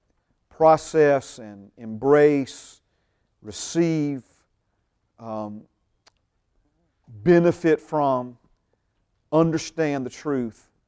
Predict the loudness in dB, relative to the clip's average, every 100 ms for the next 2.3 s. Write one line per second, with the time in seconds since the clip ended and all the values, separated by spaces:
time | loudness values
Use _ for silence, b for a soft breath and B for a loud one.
0 | _ _ _ _ _ _ _ -4 2 2
1 | 2 _ -14 -10 -10 -8 -12 -6 -4 -2
2 | -4 -8 _